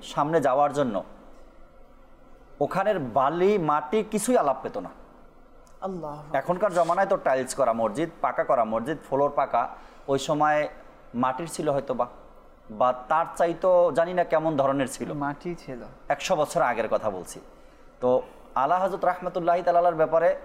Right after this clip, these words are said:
Speaker 1: আহ, আহ, লেখক লেখেন যে তিনি যখন পা স-, কদম সামনে রাখার জন্য পিছনের কদমটা তুলতেন, তো ওখানের মাটি বালি পর্যন্ত আলাপ পেত না, কতটা সে আস্তে সফটলি সেখান থেকে উঠাতেন।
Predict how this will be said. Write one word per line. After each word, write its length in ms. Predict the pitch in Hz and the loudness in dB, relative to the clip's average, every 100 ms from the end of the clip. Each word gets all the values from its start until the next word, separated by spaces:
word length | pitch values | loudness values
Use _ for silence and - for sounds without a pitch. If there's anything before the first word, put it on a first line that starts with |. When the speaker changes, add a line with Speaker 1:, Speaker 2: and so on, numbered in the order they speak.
| - - - - | -18 -20 -8 0
Speaker 1:
আহ, 420 | 131 135 131 - | 4 4 2 2
আহ, 140 | 120 | 2
লেখক 300 | 120 131 170 151 | 2 0 -2 0
লেখেন 320 | 143 135 196 | 0 0 -2
যে 100 | 190 | -2
তিনি 240 | 196 165 | -2 -2
যখন 320 | 165 165 185 160 - | 0 0 0 -4 -2
পা 500 | 139 131 151 180 196 - - - - - - | 0 2 2 2 0 -4 -18 -20 -20 -20 -20
স-, 220 | - - - - | -16 -16 -12 0
কদম 440 | 156 151 165 135 143 | 2 4 4 2 -4
সামনে 440 | - - 143 160 175 | -8 -2 0 2 2
রাখার 320 | 147 170 165 | 2 0 0
জন্য 320 | 170 143 147 - | 2 2 0 0
পিছনের 340 | 151 - 185 | -4 -2 0
কদমটা 340 | 175 160 175 175 180 | 2 2 2 0 0
তুলতেন, 380 | 190 185 139 120 123 - - - | 0 0 2 0 -2 -14 -20 -16
তো 60 | - | -8
ওখানের 460 | - 147 170 185 185 - - | -4 -2 2 2 2 0 -8
মাটি 440 | 127 120 143 165 208 | -6 -2 0 0 0
বালি 260 | 170 180 | 0 0
পর্যন্ত 540 | 190 185 180 196 175 139 - - | 0 0 0 0 2 0 -2 -4
আলাপ 280 | 127 139 170 | 0 2 2
পেত 180 | - 190 | 0 0
না, 180 | 170 131 131 | 2 0 2
কতটা 340 | 165 185 196 | 0 2 0
সে 320 | 190 175 139 107 - - - - - | 0 2 0 0 -8 -20 -20 -12 -2
আস্তে 500 | 143 - - 165 139 | -2 -4 -2 0 0
সফটলি 680 | - 185 214 - - 165 | 0 0 0 -2 -2 0
সেখান 300 | - 165 160 | 0 0 0
থেকে 120 | 156 | 0
উঠাতেন। 380 | 139 117 120 - | 0 0 -2 -4